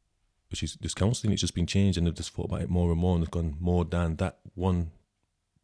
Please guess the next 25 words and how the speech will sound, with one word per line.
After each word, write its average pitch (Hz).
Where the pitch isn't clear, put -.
piece, -
let's 85
just 90
say, 82
of 78
religion. 78
Do 87
you -
know -
what -
I 95
mean? 82
Um, 78
this 123
isn't 127
a 104
religious 92
podcast. -
This 95
is 87
just -
how 104
I'm 95
trying 95
to, 87